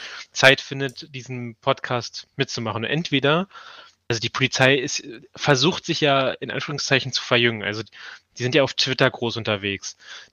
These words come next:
Die sind, äh, die machen ja ständig diese, oder häufig machen sie diese vierundzwanzig sieben, wir twittern alle Einsätze, die reinkommen.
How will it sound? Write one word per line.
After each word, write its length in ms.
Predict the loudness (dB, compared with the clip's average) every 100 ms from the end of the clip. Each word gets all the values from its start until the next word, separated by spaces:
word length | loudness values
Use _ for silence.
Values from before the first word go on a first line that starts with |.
| -4
Die 60 |
sind, 260 | 0 0 0
äh, 240 | 2 4
die 80 | 4
machen 220 | 4 2
ja 100 | 4
ständig 320 | 2 0 -4 -6
diese, 240 | -6 -6
oder 260 | 0 0 4
häufig 340 | 2 2 -4
machen 200 | -4 -2
sie 80 | -4
diese 200 | -4 -8
vierundzwanzig 580 | -2 0 2 0 -2 -4
sieben, 340 | -6 -6 -2
wir 100 | -2
twittern 380 | 2 2 2 4
alle 180 | 6 6
Einsätze, 400 | 6 2 -2 -2
die 120 | 0
reinkommen. 500 | 0 -2 -4 -6